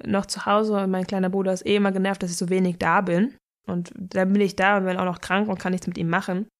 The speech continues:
Und dann kommt er zu mir und sagt, "Och, Jamila, du hast es so gut." Und ich meinte, "Hey, wieso?" "Naja, du bist krank." Und meinte, "Ja, toll, ich fühle mich so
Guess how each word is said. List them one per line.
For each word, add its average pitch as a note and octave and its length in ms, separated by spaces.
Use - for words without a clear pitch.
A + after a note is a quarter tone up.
Und F#3 140
dann F3+ 220
kommt F#3 200
er F#3 60
zu F#3+ 100
mir G3 100
und F#3+ 80
sagt, F#3 140
"Och, G#3+ 160
Jamila, F#3+ 360
du F#3 100
hast F#3 100
es F#3 80
so F3+ 120
gut." F3 240
Und F3+ 80
ich - 80
meinte, F3+ 160
"Hey, F#3+ 260
wieso?" G3 480
"Naja, G3+ 320
du G3+ 60
bist G3+ 220
krank." F#3+ 320
Und F3 100
meinte, F3 220
"Ja, F#3 260
toll, - 240
ich - 80
fühle F#3+ 160
mich F#3 120
so A#3+ 320